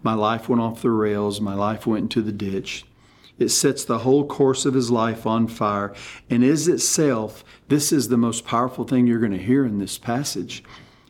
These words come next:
"and is itself set on fire by hell." I mean, men and women, the scripture here is, is trying to sober us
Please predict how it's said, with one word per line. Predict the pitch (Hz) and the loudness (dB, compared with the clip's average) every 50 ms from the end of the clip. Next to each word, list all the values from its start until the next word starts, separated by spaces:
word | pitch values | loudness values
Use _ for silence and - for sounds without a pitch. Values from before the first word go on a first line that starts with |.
| _ _ | _ _
"and | 135 131 131 123 120 107 110 - | 0 2 2 2 0 0 2 2
is | 147 156 165 175 165 - - | 4 4 6 4 2 0 0
itself | - 175 151 143 - - - - - - 165 151 139 123 113 110 - - - - - - - _ _ | 0 2 2 2 2 0 0 0 0 2 2 2 2 0 -2 -4 -8 -12 -18 -20 -20 -20 -20 _ _
set | - - - - - 160 143 143 143 | -12 -12 -12 -4 -2 0 0 2 0
on | 143 135 135 131 | 0 0 0 0
fire | 127 - - 123 113 117 117 117 117 113 113 113 - - | -2 0 0 0 0 2 0 0 -2 -2 -4 -6 -8 -8
by | - 113 113 110 110 | -6 -4 -2 -2 -4
hell." | 101 - - 104 110 98 80 69 71 - - _ _ _ _ _ _ _ _ _ _ _ _ _ _ _ _ _ _ _ _ _ _ _ _ _ _ _ _ _ _ - | -6 -8 -8 -6 -6 -4 -6 -6 -8 -12 -18 _ _ _ _ _ _ _ _ _ _ _ _ _ _ _ _ _ _ _ _ _ _ _ _ _ _ _ _ _ _ 0
I | 135 | 4
mean, | 123 127 123 117 110 - - - - - - - - _ _ _ _ _ _ _ _ | 4 4 4 2 0 -2 -8 -14 -20 -20 -20 -20 -20 _ _ _ _ _ _ _ _
men | - 147 165 | 2 4 4
and | 175 165 147 135 135 | 4 4 4 4 4
women, | 147 156 147 123 113 110 | 4 4 4 2 2 0
the | 104 110 | -2 -2
scripture | 107 - - - 180 185 180 - - 165 139 | -4 -6 -2 0 2 2 2 2 0 0 0
here | 113 120 127 127 123 117 | 2 2 4 4 4 2
is, | 110 95 - - | 0 -2 -4 -2
is | - 131 117 110 - | -2 -2 -2 -2 -4
trying | - - - - 143 143 147 143 139 139 | -6 -4 -2 0 2 2 4 4 2 2
to | - 135 101 | -2 -4 -4
sober | - - - - - - 151 143 147 135 147 143 139 117 | -4 -2 -2 -2 0 0 2 2 2 2 0 0 0 0
us | 123 127 123 120 117 - | 0 -2 -2 0 -2 -2